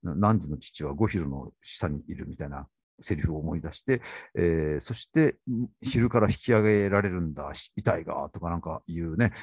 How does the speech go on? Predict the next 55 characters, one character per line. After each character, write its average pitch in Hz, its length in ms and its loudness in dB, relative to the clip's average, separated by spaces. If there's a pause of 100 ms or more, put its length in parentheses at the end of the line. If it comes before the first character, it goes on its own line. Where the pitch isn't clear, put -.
(120)
ま 98 100 2
た 123 60 6
な 117 80 6
ん 110 40 2
か 85 100 2
こ 80 120 2
う 87 80 -2
い 85 140 -2
ろ 92 120 4
い - 20 2
ろ 87 80 0
展 92 280 0
開 90 180 4
す - 120 -6
る 90 60 -2
シ - 180 -2
ー - 20 2
ン 80 40 0
も 76 80 2
あ - 40 0
る 78 60 0
ん - 20 -4
で 69 60 -6
す 69 60 -12
け - 60 -6
ど、 76 100 -2 (240)
ま 151 200 6
あ、 - 200 -18
大 156 160 6
体 165 200 2
プ - 80 2
ロ 160 120 4
テ - 140 4
ウ 180 40 4
ス - 160 -4
っ - 20 -20
て 143 100 -2
の 135 120 4
は 107 100 6
全 131 260 -2
て - 100 -4
こ 95 200 -4
ん 87 60 -2
な 87 100 -2
感 80 260 -6
じ 80 140 -12
で、 123 280 4
え 85 120 0
ー、 73 60 -6
突 - 140 -6 (160)
拍 76 140 0
子 73 120 -4
も 90 80 2
な 135 100 4
く - 140 -12